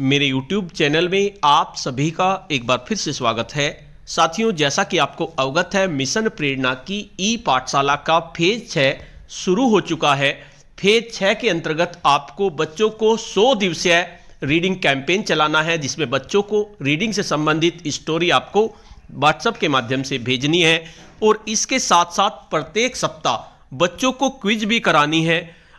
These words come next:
अगले सप्ताह अर्थात तेईस जनवरी से अट्ठाईस जनवरी के लिए ग्रेड वार क्विज के लिंक जारी हो चुके हैं। आज की इस वीडियो में हम यही जानेंगे कि क्या लिंक जारी हुए हैं, किस तरह से हम बच्चों को क्विज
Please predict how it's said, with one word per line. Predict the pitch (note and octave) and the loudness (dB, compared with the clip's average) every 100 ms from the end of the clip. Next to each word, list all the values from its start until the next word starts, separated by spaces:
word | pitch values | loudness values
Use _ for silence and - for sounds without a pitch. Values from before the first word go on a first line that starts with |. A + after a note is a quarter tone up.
| _ E3 | _ -2
अगले | F3 B3+ D4 | 0 2 0
सप्ताह | A#3+ - - G#3+ | 0 -2 2 2
अर्थात | G3 F3+ F3 F3+ - | 2 0 0 0 -2
तेईस | F3 A#3+ G3+ | -2 -2 -2
जनवरी | F#3+ F3+ F3 | -2 -2 -2
से | G#3 G#3+ F#3 | 0 0 -2
अट्ठाईस | - - G#3+ A#3+ | -4 0 0 2
जनवरी | G3+ F3+ E3+ | 0 0 -2
के | E3 E3+ | -2 -2
लिए | F#3+ G#3+ | 0 0
ग्रेड | D#3 D3+ F#3+ G#3+ | 0 0 2 2
वार | G#3 G3+ A3+ - _ _ - | 2 0 -2 -16 _ _ -8
क्विज | A#3+ G#3 | -4 -4
के | A3+ F#3 | -2 0
लिंक | F3 F3+ | -2 -4
जारी | C3 C#3 C#3+ F#3+ | -2 0 0 0
हो | F3+ | -2
चुके | F3+ F#3 F#3 | -4 -2 0
हैं। | E3+ F3+ - - - - | 2 0 -2 -18 -10 2
आज | E3+ G3+ - | 4 4 0
की | G3+ | -10
इस | - | -8
वीडियो | F3+ F#3+ | -4 -2
में | F#3+ F#3+ | 0 0
हम | D#3+ C#3+ | 0 0
यही | C3+ E3+ | 2 2
जानेंगे | G3 D#3 D#3+ E3 F#3 | 2 2 2 0 -2
कि | G3 | -4
क्या | - F3 F3 | 0 2 4
लिंक | E3 D#3+ C3+ | 2 -6 -6
जारी | B2+ C3 F3+ | 0 0 2
हुए | F#3 G3 | 0 2
हैं, | F3 A3+ | 0 -2
किस | A3+ A3 | -4 -6
तरह | F3 D3+ | -2 -2
से | - D#3+ | -2 -6
हम | E3 | -4
बच्चों | C3 - C3 | -6 -6 -6
को | A#2+ | -8
क्विज | - C#3+ - | -6 -4 -4